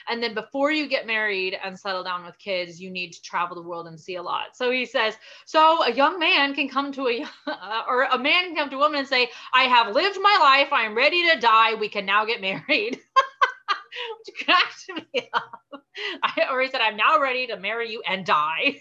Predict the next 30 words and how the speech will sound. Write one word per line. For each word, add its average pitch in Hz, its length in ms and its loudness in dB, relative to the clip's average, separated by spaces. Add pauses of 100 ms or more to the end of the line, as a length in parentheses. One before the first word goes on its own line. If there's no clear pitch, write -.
<laughs> - 20 4 (720)
Like, 277 220 -2 (320)
okay, 269 160 -2
do 262 220 -4
all 285 160 4
the 453 160 -2
things, 349 300 -8
have 262 140 -4
all 262 200 -2
the 415 180 -6
fun, 302 320 0
live 247 160 -4
your 381 160 -10
life, 277 300 0
see 247 200 -12
all 262 120 -6
the 320 80 -10
experiences, 254 480 -10
then 233 120 -12
get 202 160 -10
married 185 220 -10
and 170 100 -14
die. - 240 -14 (120)
<laughs> 320 100 -6 (920)
Kinda 339 160 -14
cracks 233 260 -6
me 175 80 -14
up. 165 180 -18
Sorry. 160 280 -14 (160)
Okay. 165 160 -14